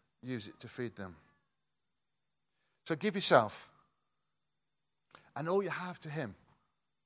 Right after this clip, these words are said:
and serve those around you. Keep believing, trusting him. Keep your attitudes right.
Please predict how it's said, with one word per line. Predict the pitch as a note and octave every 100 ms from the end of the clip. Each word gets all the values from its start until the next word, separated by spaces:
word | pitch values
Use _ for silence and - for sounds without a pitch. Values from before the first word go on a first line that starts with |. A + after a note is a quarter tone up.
| _ _ _ _ _ _ _ _ _ _ _
and | -
serve | C#3 - F#3 E3
those | D3+ D3
around | C3+ C3+ A#2+ G#2+
you. | F#2 _ _ _ _ _ _ _ - _ _ _ _ _ _ _ _ -
Keep | D#3+
believing, | C3 C#3 C3 A#2+ G#2+
trusting | - D3 - B2
him. | A2 F2+ - - _
Keep | - D#3
your | C3+
attitudes | B2+ A#2+ - A#2+ G2+
right. | G#2 F#2+ F2 -